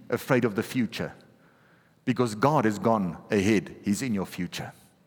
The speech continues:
He holds your future in his hands. Even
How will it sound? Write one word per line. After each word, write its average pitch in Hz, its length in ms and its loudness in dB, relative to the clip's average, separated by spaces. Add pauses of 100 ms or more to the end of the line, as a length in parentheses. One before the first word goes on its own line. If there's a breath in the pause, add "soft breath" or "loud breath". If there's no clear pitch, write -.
(460 soft breath)
He 117 120 4
holds 185 440 0
your 127 120 4
future 196 420 -2
in 113 160 -4
his 107 180 0
hands. 87 480 -8 (960 soft breath)
Even 269 600 2